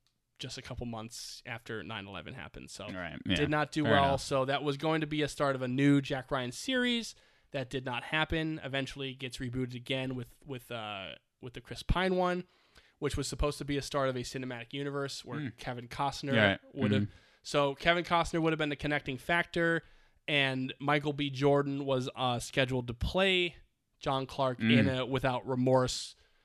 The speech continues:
Speaker 1: uh, adaptation that would have connected to two films through Kevin Costner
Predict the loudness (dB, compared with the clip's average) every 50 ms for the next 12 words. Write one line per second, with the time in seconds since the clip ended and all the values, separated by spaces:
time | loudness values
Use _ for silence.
0 | _ _ _ _ -8 -6 -4 -2 0 0 0 0 0 4 4 6 6 6 4 0
1 | 0 0 -2 -4 -6 -6 -2 0 0 4 6 6 6 6 4 0 -4 -10 -6 0
2 | 2 4 4 4 2 -2 0 0 0 0 0 -2 -4 -2 -2 -2 -4 -4 -4 0
3 | 0 0 0 0 -2 -4 -4 -6 -6 -2 0 0 0 0 -2 -4 -4 -4 -4